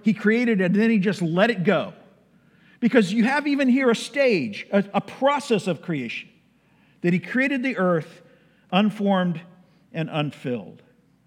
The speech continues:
And we see this in the next verse. Because he didn't just leave his creation, or the rest of verse two. Look at the end of verse two. "And the Spirit of God was hovering over the face of the waters."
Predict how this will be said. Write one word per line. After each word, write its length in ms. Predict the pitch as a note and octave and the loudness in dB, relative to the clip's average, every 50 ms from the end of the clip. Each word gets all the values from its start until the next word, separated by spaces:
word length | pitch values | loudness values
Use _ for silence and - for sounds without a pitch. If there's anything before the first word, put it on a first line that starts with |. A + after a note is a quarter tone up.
| _ _ _ _ _ _ _ _ _ _ _ _ _ _ _ _ _ _ _ - | _ _ _ _ _ _ _ _ _ _ _ _ _ _ _ _ _ _ _ 0
And 120 | G3 A#3 | 2 2
we 80 | C4+ A#3+ | 2 2
see 220 | - - A#3+ F3 | 2 2 0 2
this 280 | D3+ E3+ G#3 - - B3+ | 2 2 0 0 0 0
in 140 | A3+ G#3+ | 2 4
the 60 | G#3+ G3 | 4 4
next 240 | F#3 E3+ E3+ - | 2 2 0 -2
verse. 500 | A#3+ A3+ E4 D#4 - A3 - - - - _ _ _ _ _ _ _ _ _ _ _ | -4 -2 -2 -2 -2 -4 -10 -14 -18 -20 _ _ _ _ _ _ _ _ _ _ _
Because 240 | - A3+ G#3+ B3 G3+ | -2 0 2 2 4
he 80 | G#3+ B3 | 4 4
didn't 220 | A#3+ C#4 B3+ G#3+ | 4 4 4 4
just 200 | G#3+ A3+ - - | 4 4 2 4
leave 200 | A3 G#3+ G#3+ F#3+ | 2 4 4 4
his 120 | G3 F3+ | 2 -2
creation, 520 | - - - A3 A3 A#3 B3 A#3+ - F3+ E3 | -2 0 0 2 4 4 4 2 2 0 0
or 80 | E3 | 0
the 100 | E3 E3 | 0 0
rest 280 | E3 F3+ G#3+ G#3 - - | 2 2 2 0 0 -2
of 100 | F#3 E3 | -4 -2
verse 260 | D#3 F#3 E3 - - | 0 -2 -2 -4 -6
two. 320 | - - D4 A#3 E3 D3+ - - - | -6 -2 0 0 0 0 -4 -6 -2
Look 120 | - G#3+ G3+ | -2 0 2
at 100 | G#3+ E3+ | 2 2
the 120 | - G3 | 2 2
end 100 | A#3 B3 | 4 4
of 80 | B3 G3 | 4 2
verse 180 | F#3 F3 - | 2 -2 -2
two. 240 | - - G3 E3 D#3 - - - G3+ | -2 -2 0 0 -2 -4 -8 -6 2
"And 160 | - G3+ G3+ | 2 4 4
the 60 | G3 F#3 | 4 2
Spirit 500 | - - - - C4 C#4 D4+ D#4+ D#4+ - | -2 -4 -6 -2 0 0 0 0 0 2
of 140 | C4+ G#3 | 2 2
God 360 | F3+ G3 F3 E3+ F3 F3+ F3+ F3 - - - - | 4 2 2 4 2 2 0 -2 -6 -8 -4 -2
was 160 | G3+ F#3+ - | -2 -2 -2
hovering 840 | - - - - C#4+ C#4+ A3+ A#3 A3 F#3+ E3+ D#3 D#3 D3 D3+ D3 - - - - - | -4 -8 -2 0 0 2 2 2 0 0 0 0 -2 -2 -4 -6 -8 -10 -20 -8 0
over 220 | - G#3 F#3+ G3+ | 2 2 4 4
the 100 | F3+ G3 | 2 0
face 640 | F#3 - - G#3 F#3 F3+ E3+ - - - - - - _ _ _ _ _ - | 0 0 0 0 0 0 -2 -4 -8 -14 -14 -16 -18 _ _ _ _ _ -4
of 140 | - F3 D#3+ | -2 -2 0
the 80 | F3 | 0
waters." 720 | E3+ E3+ E3+ D#3+ D3+ C#3 C#3 A#2+ G#2 A2 - - - - | 0 0 0 0 0 -2 -4 -8 -10 -12 -14 -16 -18 -20